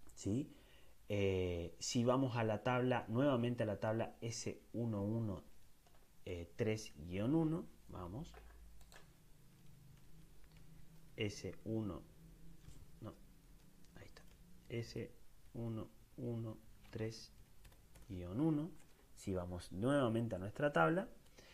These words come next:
lo que, el valor que debemos, eh,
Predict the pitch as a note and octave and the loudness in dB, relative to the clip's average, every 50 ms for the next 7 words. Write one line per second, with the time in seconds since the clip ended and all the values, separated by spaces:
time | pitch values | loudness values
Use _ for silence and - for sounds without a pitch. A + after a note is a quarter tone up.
0 | - - - - - - G#2+ A2+ A2+ A2 - B2+ B2+ B2+ - - - - - - | -18 -18 -18 -10 -2 4 6 6 6 6 6 6 6 6 6 4 -4 -14 -14 -16
1 | - - - - - - - - - G2+ G2+ G2+ G2+ G#2 A2+ C3+ D3+ D#3 D3 - | -16 -16 -16 -18 -18 -18 -16 -8 -4 0 2 4 4 6 6 6 6 4 4 4
2 | C3 A2+ G#2+ A2 A2 A2 A#2+ B2 A2+ G2 F2 E2+ E2+ - - - - - - G2 | 4 6 6 6 6 6 6 6 4 4 2 0 -4 -6 -10 -14 -10 -6 -2 0
3 | F#2 F2+ F2+ F2+ F2 E2+ E2 E2+ E2+ E2 E2 - - F#2+ - - | 0 0 0 0 -2 -2 -4 -4 -6 -6 -8 -8 -8 -10 -12 -14